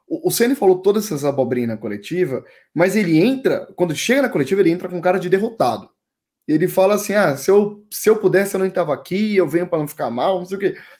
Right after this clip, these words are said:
Não, não falo, "Não conversei com os jogadores, mandei todo mundo pra casa, a gente vai conversar amanhã." Amanhã, hoje. Imagina como é que foi o C T de São Paulo hoje, o clima de velório que não tava no C T de São Paulo. E esse clima de velório vai se transformar em quê? Em pressão.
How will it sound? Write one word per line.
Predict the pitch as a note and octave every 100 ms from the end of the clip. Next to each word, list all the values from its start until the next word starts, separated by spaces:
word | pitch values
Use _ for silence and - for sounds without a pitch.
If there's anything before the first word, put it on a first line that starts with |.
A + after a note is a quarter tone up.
| -
Não, | E3+ F3+
não | F3
falo, | G3 G3
"Não | F#3
conversei | F#3 F3 D#3+ F3+
com | D#3+
os |
jogadores, | C#3+ C3+ C3+ G3+ F3+
mandei | E3+ D#3+ D#3+
todo | D#3+
mundo | D#3 D3+
pra | B2+
casa, | D3+ D#3+
a |
gente | E3+
vai | E3
conversar | D#3 D#3 D3+ E3
amanhã." | E3 E3 A2+ - _ _
Amanhã, | A#2 B2 D3 G#3 G#3
hoje. | E3+ E3 A#2+ - - _ _ _ _ _
Imagina | - B3+ A3 B3+ F4+
como | A#3+ A3
é | G#3+
que | -
foi | G3+
o | G#3
C | - E3+
T | - G3+
de | G3+
São | D#3+
Paulo | D3 F3+ F3+ C#3+
hoje, | D#3+ C3+ G#2+ -
o | B2+
clima | B2 G#3 A3 F3
de | G3+
velório | G3+ G#3 D3 C#3+ F3 A#3 - _ _ _
que | -
não | F3 D#3
tava | D#3 E3 E3+
no |
C | D#3 D3+
T | D#3
de | D3+
São | D#3+ C#3
Paulo. | B2+ - - _ _ _ _ -
E | A3
esse | C4 G#3+
clima | G3+ F3+
de | C#3
velório | C#3 C#3+ E3
vai | D3
se | C#3
transformar | D#3 D#3 E3 D#3 E3+
em |
quê? | D#3 C3 G#2 -
Em | D3
pressão. | A#3 D#4 - F3+ C3+